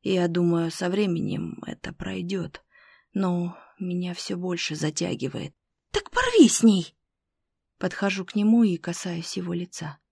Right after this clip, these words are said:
"Алекс, я очень люблю тебя и не хочу, чтобы твоё временное увлечение вставало между нами". Вместо ответа он просто встаёт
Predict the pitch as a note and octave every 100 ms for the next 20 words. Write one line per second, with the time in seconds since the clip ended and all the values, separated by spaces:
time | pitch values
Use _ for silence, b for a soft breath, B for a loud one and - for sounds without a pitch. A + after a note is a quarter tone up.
0 | _ _ _ _ _ D#4+ C4+ F3 - -
1 | - _ _ _ - A#3 B3+ B3+ B3+ A#3+
2 | A3+ A3 G#3+ A3 G3 F#3+ E3+ E3 - _
3 | _ - A#3+ A#3 C4 B3+ D4+ - A#3 G#3+
4 | A#3 C4 C4 B3 C4+ B3 A#3 A3+ A3+ A3+
5 | B3 D4+ D4 G#3+ F3+ - b b b -
6 | - B3 A3+ G3 F#3+ F#3+ - G3 E3+ D#3
7 | D3 D3 _ _ _ _ _ _ _ _
8 | _ _ _ F3 F#3 E3+ - F3+ G3 A#3
9 | A#3 F3+ E3+ E3+ F#3 F3 - E3+ - F3+
10 | F#3+ G#3 -